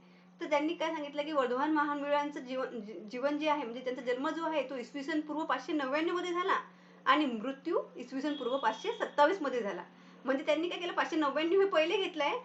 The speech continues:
आणि पाचशे सत्तावीस हे नंतर घेतलंय. म्हणजे पाचशे नव्याण्णव आणि पाचशे सत्तावीस, म्हणजे ते इसवी सन पूर्वमध्ये कसं लिहितात, पाचशे नव्याण्णव ते पाचशे सत्तावीस. आणि इथे कसं लिहितो आपण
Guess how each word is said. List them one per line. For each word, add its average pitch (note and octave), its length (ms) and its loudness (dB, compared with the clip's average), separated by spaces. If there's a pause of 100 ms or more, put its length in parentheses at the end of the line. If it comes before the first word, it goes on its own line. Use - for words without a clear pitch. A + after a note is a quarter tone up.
(220)
आणि D4 140 0
पाचशे C#4+ 300 0
सत्तावीस C#4 420 -4
हे F#4 60 -6
नंतर D#4 280 0
घेतलंय. G#3 380 -4 (380)
म्हणजे C4+ 160 -2
पाचशे E4+ 360 2
नव्याण्णव E4 400 0
आणि F4+ 120 2
पाचशे D#4+ 320 0
सत्तावीस, B3+ 500 -4
म्हणजे C4 240 -4
ते - 40 -8
इसवी C#4 240 -8
सन F#4+ 160 -2
पूर्वमध्ये F4+ 400 -2
कसं G#4 200 -4
लिहितात, F#4+ 320 2 (140)
पाचशे - 240 -2
नव्याण्णव D4 480 0
ते F4 60 -8
पाचशे E4 320 -2 (320)
सत्तावीस. B3+ 440 0 (460)
आणि D4 160 0
इथे C#4 180 -4
कसं E4+ 240 -2
लिहितो F4+ 240 -2
आपण F4 280 2